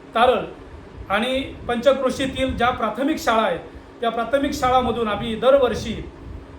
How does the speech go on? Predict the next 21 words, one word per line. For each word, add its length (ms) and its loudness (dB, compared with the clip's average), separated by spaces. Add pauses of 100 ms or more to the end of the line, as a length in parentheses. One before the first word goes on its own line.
चित्रकला 440 2
स्पर्धा, 460 4
निबंध 380 0
स्पर्धा, 760 0
वक्तृत्व 500 0
स्पर्धा 420 0 (720)
अशा 220 2
वेगवेगळ्या 420 6
स्पर्धा 360 4
घेत 220 2
असतो 440 2 (580)
आणि 240 0
त्या 240 2
स्पर्धांचा 580 2
सुद्धा, 420 2 (720)
अ, 40 -4
मुलांचा 840 2
गुणगौरव 420 4
करायचा 440 0
राहिलेला 340 4
आहे, 140 0